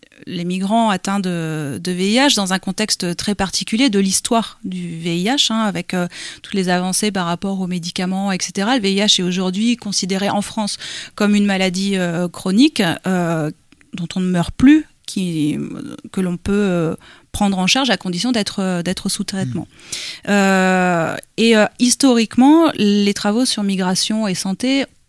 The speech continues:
Speaker 1: ont comm-, se sont développés dans les années dix-neuf cent quatre-vingt-dix, notamment autour de Didier Fassin en France, sur, euh, sur justement, euh, cette épidémie de, de V I H qui, euh, touchait, euh,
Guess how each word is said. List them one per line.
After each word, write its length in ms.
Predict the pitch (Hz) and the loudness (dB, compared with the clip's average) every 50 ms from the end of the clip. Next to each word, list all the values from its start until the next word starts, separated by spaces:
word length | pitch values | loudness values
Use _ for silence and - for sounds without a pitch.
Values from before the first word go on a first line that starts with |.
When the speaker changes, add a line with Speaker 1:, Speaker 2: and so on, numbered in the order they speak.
| - | -4
Speaker 1:
ont 140 | 220 220 233 | 0 0 0
comm-, 340 | 226 - 214 196 185 - 196 | 0 -2 -4 -4 -4 -4 -2
se 120 | - - | 0 0
sont 180 | 165 - 277 277 | 2 4 4 4
développés 520 | 226 220 190 185 185 180 - 214 240 262 262 - - - - - | 4 4 2 2 0 0 2 2 2 2 0 -4 -12 -14 -8 -2
dans 160 | 196 214 233 254 | 0 2 4 4
les 160 | 254 226 220 | 4 4 4
années 160 | 214 214 202 | 2 0 0
dix-neuf 260 | 185 196 - 202 196 | -2 -2 -4 -4 -4
cent 140 | - 214 202 | -4 -4 -4
quatre-vingt-dix, 500 | - 190 - - 202 190 190 196 214 - | -4 -4 -4 -4 -4 -4 -4 -2 -4 -4
notamment 300 | 202 185 - 190 190 196 | -4 -4 -4 -2 -2 -2
autour 240 | 208 - 240 233 196 | -4 -2 -2 -2 -2
de 80 | 214 | -2
Didier 260 | 196 180 185 175 185 180 | -2 -4 -4 -4 -6 -6
Fassin 340 | - 175 175 - 233 254 - - - - - - - - | -6 -6 -6 -4 -4 -4 -6 -8 -12 -14 -14 -14 -10 -6
en 100 | - 180 | -4 -4
France, 320 | - - 247 - - - - - | 0 2 4 4 4 4 2 0
sur, 440 | - - - - 220 247 247 226 226 | 0 0 0 2 4 4 4 6 6
euh, 640 | 208 202 196 190 185 185 180 175 175 170 165 147 151 | 4 4 4 4 4 4 2 2 2 2 0 0 -2
sur 260 | - - - 262 226 | -2 -2 0 0 2
justement, 600 | 180 202 196 - - 214 208 214 240 254 240 214 | 2 0 0 0 0 0 2 2 2 4 2 2
euh, 160 | 185 175 175 | 0 0 -2
cette 340 | 175 - - - - - - | -2 -4 -6 -6 -8 -10 -10
épidémie 400 | 185 - 214 180 208 202 214 233 | -6 -4 -4 -2 0 0 0 0
de, 220 | 208 208 180 175 170 | 0 0 0 0 0
de 100 | 175 185 | 0 -2
V 240 | 180 190 190 185 | 0 0 0 0
I 40 | 190 | 0
H 240 | 208 247 262 - - | 0 0 0 0 -2
qui, 320 | - - - 208 214 220 226 | -4 -6 -6 -4 -2 -2 0
euh, 480 | 202 185 180 175 170 165 160 156 - 151 - - - - - - - - - | 0 0 -2 -2 -2 -2 -4 -4 -6 -8 -12 -16 -20 -18 -18 -16 -14 -12 -8
touchait, 480 | - 190 - - - 254 262 262 240 214 | -4 0 2 2 4 4 4 4 4 4
euh, 320 | 190 180 175 170 156 143 | 2 2 2 2 0 -2